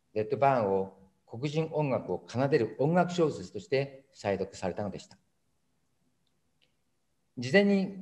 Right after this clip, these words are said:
見せていただきました本日のご講演のパワーポイントからは、すでに十分に刺激でした二千十八年出版のご短著、Young Americans in Literatureにおける辰巳先生のアメリカンルネサ-、ルネサンス論が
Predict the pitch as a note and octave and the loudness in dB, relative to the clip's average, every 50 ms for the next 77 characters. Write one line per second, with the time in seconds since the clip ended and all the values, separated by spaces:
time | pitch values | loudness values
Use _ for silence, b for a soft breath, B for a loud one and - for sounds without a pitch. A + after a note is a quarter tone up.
0 | - - - - - _ _ - E3 D#3+ - - - B2 G#2 - A#2 A2 G#2+ - | -14 -16 -18 -20 -20 _ _ -6 -6 -6 -4 0 2 2 4 6 4 4 4 4
1 | A#2+ A2+ G#2+ - A2 G2+ F#2+ - - D3 C#3 A2 F#2+ F#2+ F#2+ F2+ - G2+ G2 - | 2 0 2 4 4 4 4 4 2 2 2 0 -2 -2 -4 -2 -2 -2 0 2
2 | C3+ C3 B2+ A#2+ A#2+ A#2+ A#2 - - A#2 B2+ C#3+ C#3 - D3+ C3 G#2+ - G2+ F2 | 4 4 4 4 2 0 -4 -4 -4 -2 -2 -2 0 0 -2 -2 -2 -2 -2 -2
3 | E2+ D#2+ E2+ E2+ E2+ - - - - _ _ _ _ _ _ _ - - - E3+ | 0 0 0 0 -2 -4 -10 -18 -20 _ _ _ _ _ _ _ -20 -10 -8 0
4 | E3 E3+ C#3 A2+ A2+ A2+ A2 A2 A2+ - - - _ _ - G#2 A#2 C3+ C#3 C3 | 4 4 4 6 4 0 -2 -4 -8 -12 -18 -20 _ _ -6 -2 0 0 2 2
5 | D#3 C#3+ A#2+ G2 - - A2 G2+ F#2 G2 G#2+ G2+ - - F#2 F2 F2 - - - | 0 0 0 -2 -4 -4 -6 -6 -4 -4 -4 -4 -2 -2 -2 -2 -2 -4 -10 -18
6 | - _ _ _ G2+ G2 - D#3 C#3+ B2 - C3 B2+ B2 B2 B2 C#3 A#2+ G#2 - | -20 _ _ _ -12 -2 0 2 2 2 4 2 2 2 2 0 0 0 -2 -2
7 | - - - G#2+ G2+ G2 F#2+ F#2 F#2 - G2 G2+ A#2 A2 G2 - F#2 E2+ D#2 - | -6 -4 0 0 2 2 0 -2 -2 -2 0 0 0 0 0 -2 -4 -6 -6 -8
8 | - - _ _ G#2+ B2+ C#3+ E3 E3+ E3 D#3+ C#3 - C#3 D3+ C#3+ B2 - G#2+ F2+ | -12 -20 _ _ 4 4 4 6 4 2 0 0 0 2 2 2 2 2 0 -2
9 | E2+ E2+ - A2+ G#2 G2 A#2 A#2+ A2+ F2 D#2+ - - C#2 - _ _ _ _ _ | -4 -4 -6 -6 -4 -4 -2 -2 -2 -4 -4 -8 -12 -14 -16 _ _ _ _ _
10 | _ _ _ _ _ _ C3+ C#3 C3+ B2 B2+ D3 C#3 C#3 C3+ C3+ A#2+ A#2 - D3 | _ _ _ _ _ _ 0 2 2 4 4 4 2 2 2 0 -4 -6 -4 -4
11 | D3+ C#3+ - D3 C#3+ C#3+ D3 C#3 A#2 G2+ F#2 - - G#2+ A#2 C3+ D3+ D#3 E3+ D#3+ | -4 -2 -2 -2 -2 2 2 2 2 2 0 -2 -4 -2 -2 0 0 2 2 2
12 | D#3 D3+ D3 D3+ D#3 D#3 D3+ - D#3+ D#3 - - A2 A2+ D3 D#3 D3+ - D#3+ D#3+ | 0 2 0 -2 -2 -4 -4 -8 -12 -12 -12 -12 -2 0 0 0 0 -2 -4 -4
13 | D3 - C#3 A#2+ G2+ F#2+ F#2 F#2 F#2+ G2 A2 | -4 -4 -2 -2 0 0 -2 -2 -2 -4 -6